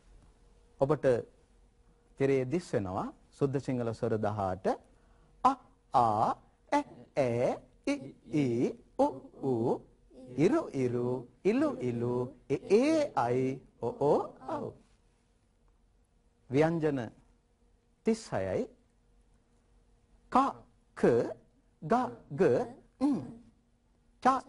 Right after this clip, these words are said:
ච, ජ, ජ, ඤ. ට, ට, ඩ, ඩ, න. ත, ත, ද, ද, න. ප, ප, බ, බ,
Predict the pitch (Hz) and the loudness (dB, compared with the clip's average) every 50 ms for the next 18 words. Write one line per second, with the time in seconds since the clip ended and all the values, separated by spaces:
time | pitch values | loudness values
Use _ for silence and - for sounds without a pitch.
0 | - - - - 156 123 120 143 - - - - - _ _ - 127 120 180 214 | -18 -14 -6 -2 0 0 2 0 -2 -4 -10 -16 -20 _ _ -6 0 2 2 2
1 | 214 - - 117 110 104 120 127 196 262 - - - _ _ _ - 311 330 320 | 2 0 -6 -8 -2 2 4 4 4 2 -2 -8 -16 _ _ _ -4 -2 -2 0
2 | 220 127 - - - _ _ _ _ _ _ _ _ _ - 233 262 262 - - | -2 -2 -6 -10 -18 _ _ _ _ _ _ _ _ _ 0 0 0 0 -2 -10
3 | - 131 117 - 127 123 131 - - 123 - - _ _ _ - 135 165 208 254 | -20 -10 -4 0 2 2 2 0 -2 -6 -16 -20 _ _ _ -2 2 2 2 2
4 | - - 139 127 123 123 120 151 247 233 - _ _ _ _ - 220 277 285 226 | 0 -4 -6 -4 -2 0 0 0 0 -2 -6 _ _ _ _ -2 0 0 0 0
5 | 131 - - _ _ _ _ _ _ _ - 233 254 226 - - - 127 - 135 | -4 -8 -14 _ _ _ _ _ _ _ -2 -2 -2 -2 -4 -14 -18 -10 -4 0
6 | 120 123 165 254 247 - - - _ _ - 135 160 208 247 240 - 131 127 131 | 0 2 0 0 -4 -10 -18 -20 _ _ -4 0 0 0 0 0 -6 -4 0 2
7 | 123 131 185 247 - - - _ _ - 226 294 226 147 - - _ _ _ _ | 2 2 2 0 -4 -10 -20 _ _ -4 -4 -4 -4 -6 -8 -14 _ _ _ _
8 | _ _ _ - 240 254 220 131 123 - - - - 170 135 110 113 - - - | _ _ _ 0 0 0 0 -6 -14 -20 -18 -8 -4 -2 -2 -2 -2 -4 -6 -12
9 | - _ _ - 139 196 240 247 - - - 120 117 | -20 _ _ -2 0 0 0 0 -2 -8 -8 -4 0